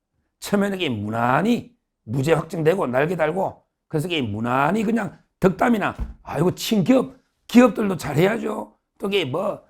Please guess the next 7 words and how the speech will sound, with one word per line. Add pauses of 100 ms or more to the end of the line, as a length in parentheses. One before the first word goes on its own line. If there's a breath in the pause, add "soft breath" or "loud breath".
(300)
이런
식으로
이게
그 (420)
부자
몸조심으로 (360)
가는